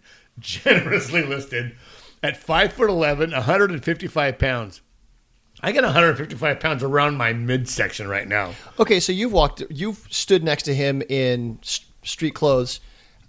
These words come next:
Speaker 1: Oh, yeah.
Speaker 2: How tall do you think he really is?
Speaker 1: He's, like, six two, almost six, he's six two.
Speaker 2: Okay.
Speaker 1: And last time I interviewed him, right after that, right after the, uh, Sirius X M game, I, I,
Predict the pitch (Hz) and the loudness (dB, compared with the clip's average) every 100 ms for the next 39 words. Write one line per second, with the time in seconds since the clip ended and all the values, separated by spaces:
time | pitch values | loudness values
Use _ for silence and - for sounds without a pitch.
0 | - 214 208 247 - 226 190 160 175 151 | 0 4 6 6 4 0 0 -2 -2 -4
1 | 156 139 135 127 113 - - - - _ | -2 0 0 0 -2 -8 -12 -20 -20 _
2 | - 190 320 - - - - 196 - - | 0 0 2 -2 -2 -4 -4 -4 -2 -2
3 | 214 175 170 208 226 - 202 - - _ | 2 2 0 -2 -4 -6 -6 -8 -14 _
4 | - 131 135 - 180 - 151 - - - | -6 -4 -4 -4 -6 -4 -4 -4 -8 -2
5 | 202 202 151 - - - - - _ - | 0 2 0 -2 -20 -20 -20 -20 _ -2
6 | 170 151 147 143 131 156 214 214 208 190 | 2 2 -2 -8 -6 0 0 0 -4 -2
7 | 185 160 175 170 165 170 165 151 151 139 | -2 4 4 4 0 -2 -2 0 0 0
8 | - 113 120 127 - 135 131 127 127 113 | -8 -2 2 2 0 -2 2 2 0 -2
9 | 175 160 - 139 - 226 156 135 127 113 | -2 -2 -4 -8 -2 -2 0 0 0 -2
10 | - - - - - _ - 147 - 165 | -6 -10 -16 -16 -20 _ -6 -6 -2 -4